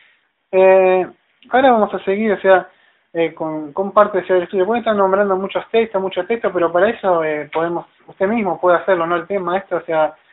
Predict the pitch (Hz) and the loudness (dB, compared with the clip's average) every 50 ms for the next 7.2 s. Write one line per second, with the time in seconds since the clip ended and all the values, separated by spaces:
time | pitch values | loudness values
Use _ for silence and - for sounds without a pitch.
0 | _ _ - 170 160 175 175 180 175 170 165 160 156 165 165 156 165 170 165 160 | _ _ -18 -14 -10 -8 -6 -4 -4 -6 -8 -8 -10 -10 -10 -8 -8 -10 -10 -10
1 | - - 165 170 180 180 165 165 - 160 - - 170 170 170 180 196 208 165 139 | -10 -6 0 2 2 2 2 -2 -6 -10 -8 -8 -8 -6 -6 -6 -6 -6 -8 -8
2 | _ _ _ _ - 165 160 180 180 180 185 180 175 170 175 185 180 175 165 170 | _ _ _ _ -16 -12 -10 -8 -2 2 2 4 4 2 0 0 -2 0 -2 -2
3 | 165 160 165 165 170 196 220 233 220 - 175 160 - 156 151 156 165 160 147 151 | -2 -2 -2 0 2 2 0 0 0 -4 -6 -6 -6 -6 -4 -2 -2 -2 -2 -2
4 | 147 - 196 175 160 165 160 151 151 151 - 165 170 165 165 143 131 - 147 147 | -2 2 2 2 2 0 -4 -8 -8 -8 -10 -10 -8 -8 -10 -12 -14 -12 -6 0
5 | 190 185 180 - - 160 156 156 165 170 185 - 185 180 - 165 156 151 160 151 | 0 0 0 0 -6 -8 -8 -6 -6 -6 -6 -6 -10 -14 -14 -14 -12 -10 -10 -10
6 | - 160 151 - 156 160 170 170 160 151 - 160 151 147 151 151 151 156 156 190 | -10 -12 -14 -12 -10 -10 -10 -10 -10 -10 -10 -10 -10 -8 -8 -10 -10 -6 -4 -4
7 | 160 139 143 | -4 -6 -8